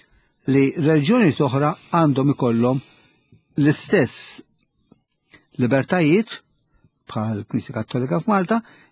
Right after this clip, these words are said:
inħabba li l-Knisja Kattolika f'Malta ma kinitx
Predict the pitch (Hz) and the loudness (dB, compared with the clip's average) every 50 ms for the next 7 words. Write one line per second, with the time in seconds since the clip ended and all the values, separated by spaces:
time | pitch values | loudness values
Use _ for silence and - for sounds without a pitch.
0 | _ - 170 170 147 147 196 180 143 123 127 123 123 127 135 - 233 202 156 143 | _ -2 0 2 2 2 2 0 0 0 0 2 2 0 -2 -2 -2 -2 -2 -2
1 | 120 127 127 - 165 151 139 120 127 120 117 - 147 135 127 113 - 139 135 - | -2 -4 -2 0 0 0 0 0 -2 -2 -2 -2 -2 -2 -2 -2 -4 -6 -8 -8
2 | - _ _ _ _ _ _ _ _ - 196 196 - - 131 113 110 113 113 - | -14 _ _ _ _ _ _ _ _ 0 0 2 2 0 0 0 2 0 -2 -4
3 | - - - - | -6 -10 -10 -10